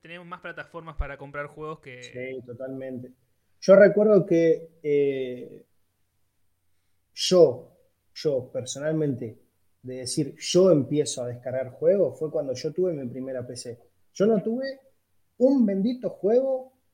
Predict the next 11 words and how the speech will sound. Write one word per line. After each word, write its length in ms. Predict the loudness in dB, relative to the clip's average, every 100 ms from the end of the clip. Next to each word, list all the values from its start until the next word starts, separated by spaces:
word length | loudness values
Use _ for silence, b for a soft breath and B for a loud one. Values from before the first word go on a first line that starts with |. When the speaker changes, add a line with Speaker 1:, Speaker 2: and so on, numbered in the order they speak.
| _ -10
Speaker 2:
original 520 | -8 -6 -2 -2 0
para 220 | -2 -4
P 80 | -6
C, 160 | -10
no 140 | -8 -4
tuve 180 | 0 4
uno 480 | 6 4 2 -4 -14 _
original 480 | -12 -12 -10 -10 -10
para 180 | -8 -10
P 100 | -10
C. 200 | -14